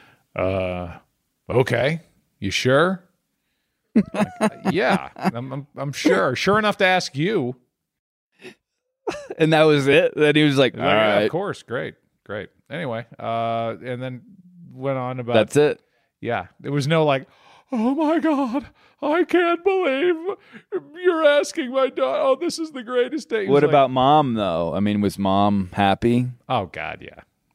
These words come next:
Speaker 1: She's, yeah. If you ever feel bad about yourself, call Mary Wright. She is, uh, she'll lift your spirits. She's great. So I'm lucky
Speaker 2: Well, that's
Speaker 1: to
Speaker 2: good that, uh, my, uh,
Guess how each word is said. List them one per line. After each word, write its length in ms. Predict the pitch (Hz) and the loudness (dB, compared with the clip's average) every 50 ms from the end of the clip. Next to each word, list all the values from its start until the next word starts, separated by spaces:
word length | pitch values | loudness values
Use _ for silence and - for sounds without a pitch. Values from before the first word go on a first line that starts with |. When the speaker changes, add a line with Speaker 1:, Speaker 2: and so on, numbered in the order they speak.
| _ _ _ - | _ _ _ -10
Speaker 1:
She's, 380 | - 175 175 151 131 - - _ _ _ _ _ _ _ _ _ _ _ _ _ _ _ _ _ _ | -6 -6 -4 -4 -6 -8 -10 _ _ _ _ _ _ _ _ _ _ _ _ _ _ _ _ _ _
yeah. 300 | - 120 98 78 65 - - _ | -8 -6 -6 -6 -6 -10 -14 _
If 80 | - - | -4 0
you 80 | 151 | 0
ever 120 | 190 214 156 | 2 0 0
feel 180 | - 156 147 | 0 0 0
bad 320 | 117 95 127 117 117 120 117 | 2 2 2 2 2 2 0
about 180 | 104 92 87 76 | 0 -2 -4 -4
yourself, 400 | 78 85 - - 92 85 82 - | -4 -6 -4 -2 -2 -2 -2 -2
call 480 | - - 113 113 113 110 101 - - - _ - - _ _ _ _ _ _ _ _ | 0 2 4 4 4 4 2 -2 -6 -20 _ -20 -20 _ _ _ _ _ _ _ _
Mary 360 | - 87 92 92 92 92 87 80 | -2 0 2 2 4 2 2 0
Wright. 460 | 71 73 82 78 71 67 - - - _ - | 0 -2 -2 -2 -2 -4 -8 -14 -18 _ -16
She 280 | - - - 107 104 98 | -12 -6 -2 0 2 2
is, 300 | 95 87 80 - - 95 | 2 0 0 -2 0 2
uh, 260 | 92 87 80 78 78 - _ _ _ _ _ _ - - - - - - - - - - - - - - - - - _ _ _ _ | 2 2 2 2 0 -2 _ _ _ _ _ _ -20 -20 -20 -20 -20 -20 -20 -20 -20 -20 -20 -20 -20 -20 -20 -20 -20 _ _ _ _
she'll 240 | - - 147 127 113 | -2 0 2 4 4
lift 240 | 117 113 - - - | 4 4 2 0 -2
your 80 | 92 - | -2 -2
spirits. 500 | - - - 87 82 82 80 85 - - | -4 -4 -4 -2 -2 -2 -2 -4 -4 -4
She's 180 | - 139 123 | -4 -4 -2
great. 320 | - - 151 151 110 78 - _ _ _ - - _ _ _ _ _ - | 0 2 2 2 2 0 -6 _ _ _ -20 -20 _ _ _ _ _ -16
So 480 | - - 120 113 110 110 107 101 - _ _ _ _ _ | -10 -6 -4 -4 -4 -4 -4 -6 -8 _ _ _ _ _
I'm 180 | - 147 160 160 | -6 -4 -2 0
lucky 60 | 156 | 2
Speaker 2:
Well, 100 | 147 127 | 4 4
that's 240 | 139 160 165 - - | 4 4 2 0 0
Speaker 1:
to 60 | - | 2
Speaker 2:
good 220 | 147 151 143 131 110 | 4 4 4 4 4
that, 180 | 120 113 101 - _ _ _ _ _ _ _ _ _ _ _ _ 117 107 110 | 2 2 2 0 _ _ _ _ _ _ _ _ _ _ _ _ -20 -14 -12
uh, 200 | 107 104 - - | -12 -10 -10 -12
my, 720 | 139 127 123 120 113 104 127 123 120 123 123 123 120 120 117 | -14 -14 -14 -12 -8 -4 0 2 4 4 4 4 4 4 4
uh, 440 | 107 101 92 82 71 55 57 58 | 4 2 0 -2 -4 -8 -10 -14